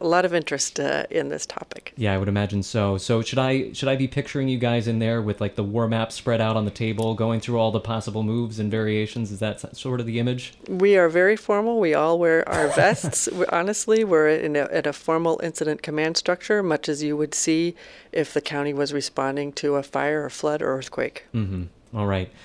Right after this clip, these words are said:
Speaker 2: Well, another important piece of work, uh, that is going on is being undertaken by,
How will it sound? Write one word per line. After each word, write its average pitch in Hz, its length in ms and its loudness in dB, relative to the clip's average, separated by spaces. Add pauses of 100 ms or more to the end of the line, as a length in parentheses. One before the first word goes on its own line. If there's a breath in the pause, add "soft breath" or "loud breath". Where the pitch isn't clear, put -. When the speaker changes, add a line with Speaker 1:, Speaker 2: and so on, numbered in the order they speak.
(180 loud breath)
Speaker 2:
Well, 120 160 2
another 131 360 2
important 117 520 -2
piece 117 240 -4
of 98 160 -6
work, 104 440 -2
uh, 107 140 -2
that 104 180 0
is 104 120 -4
going 104 320 2
on 101 200 2
is 101 200 -4
being 110 200 2
undertaken 113 680 0
by, 110 360 2